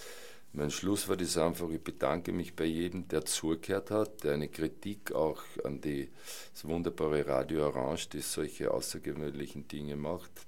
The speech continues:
die dem Herbert Gnauer sich bedanken, dass er solche St-, Sachen stattfinden lässt. Die Politiker, die sich alle diese Dinge anhören, die Sendung, weil sie sie sehr schätzen, äh, als Kritik und, und als, als Anregung für weiteres Tun,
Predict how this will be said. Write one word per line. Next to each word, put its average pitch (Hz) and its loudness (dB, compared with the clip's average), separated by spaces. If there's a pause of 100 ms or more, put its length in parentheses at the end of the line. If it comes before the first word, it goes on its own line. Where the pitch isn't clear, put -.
die 73 -8
dem 71 -6 (300)
Herbert 69 4
Gnauer 71 8
sich - 0
bedanken, 78 0
dass - -4
er 80 -2
solche - -4
St-, - -4 (520)
Sachen 71 2
stattfinden 87 -2
lässt. 78 0 (800)
Die 76 2
Politiker, 85 0
die - -4
sich 73 4
alle 82 4
diese 73 -2
Dinge 76 0
anhören, 92 2
die 80 -4
Sendung, 73 -2
weil 69 0
sie 69 -4
sie 67 -6
sehr 82 4
schätzen, 78 0
äh, 55 -6 (100)
als - -6
Kritik 80 -2 (140)
und, 73 -4
und - 0
als, - 2
als - 2
Anregung 90 10
für 76 2
weiteres 78 4
Tun, 90 0